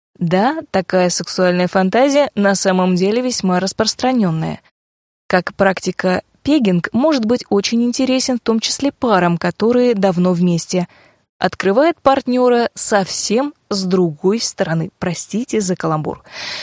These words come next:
Поэтому, если вы оба «за», то давай поговорим немного о том, как заниматься пегингом.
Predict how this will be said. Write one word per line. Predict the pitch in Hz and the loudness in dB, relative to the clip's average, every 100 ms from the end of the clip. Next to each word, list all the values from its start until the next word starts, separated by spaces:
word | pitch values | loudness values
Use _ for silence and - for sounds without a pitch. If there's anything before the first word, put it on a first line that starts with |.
| - - | -12 -4
Поэтому, | 185 180 185 185 190 | -2 0 0 2 2
если | 180 185 180 190 | 0 -2 -2 -2
вы | 180 214 - | 0 0 0
оба | 220 196 190 196 | 0 2 2 0
«за», | 180 220 269 339 _ _ | 2 2 0 -2 _ _
то | - 208 202 - _ _ _ _ | 0 2 2 -2 _ _ _ _
давай | 175 208 320 | -2 2 2
поговорим | 381 247 190 185 202 269 220 | 0 -2 2 2 2 2 2
немного | 196 175 180 175 | 2 2 0 0
о | 175 | 0
том, | - 285 349 - | 2 0 -2 -8
как | - 214 - - | -2 -2 -2 -4
заниматься | 208 208 190 170 170 - 202 | -2 2 2 2 0 -2 -2
пегингом. | - 170 160 160 156 | 0 0 0 0 -2